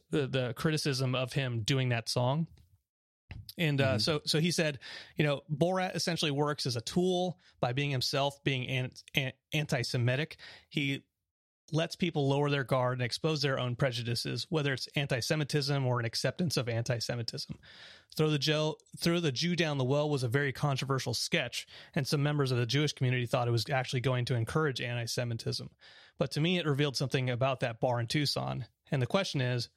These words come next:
Speaker 1: did it reveal that they were anti-Semitic? Perhaps,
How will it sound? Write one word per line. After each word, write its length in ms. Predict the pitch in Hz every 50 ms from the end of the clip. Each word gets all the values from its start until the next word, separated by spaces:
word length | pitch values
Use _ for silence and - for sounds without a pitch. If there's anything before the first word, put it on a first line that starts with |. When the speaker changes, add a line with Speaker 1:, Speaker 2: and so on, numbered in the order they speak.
| _ _ -
Speaker 1:
did 100 | 151 143
it 60 | 139
reveal 280 | 131 120 135 139 143
that 140 | 143 143 -
they 60 | -
were 120 | 135 131 131
anti-Semitic? 800 | 131 131 131 - 139 120 117 - 127 117 123 151 208 240 - - - _ _ _ _ _ _ _ _ _ -
Perhaps, 640 | 170 147 - - 214 151 120 120 - - - -